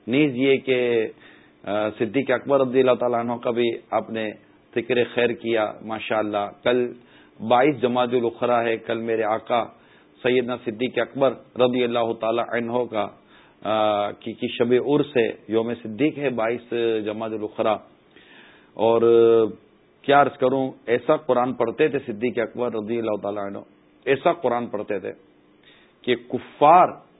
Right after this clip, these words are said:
اپنے بچوں کو صدیق اکبر رضی اللہ تعالیٰ عنہ کی تلاوت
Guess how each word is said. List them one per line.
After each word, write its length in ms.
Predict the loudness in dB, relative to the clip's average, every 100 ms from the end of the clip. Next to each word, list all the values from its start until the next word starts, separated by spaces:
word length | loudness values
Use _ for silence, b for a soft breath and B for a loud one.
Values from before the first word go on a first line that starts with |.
| _ _ _ _ _ _ _ _
اپنے 320 | -6 0 0 2
بچوں 360 | 0 0 2 2
کو 140 | 2 -2
صدیق 360 | -2 0 2 2
اکبر 480 | 0 0 2 2 0
رضی 260 | -2 0 0
اللہ 220 | 2 0 0
تعالیٰ 220 | -2 -2
عنہ 220 | -2 -6 -6
کی 80 | -6 -4
تلاوت 400 | -2 0 -2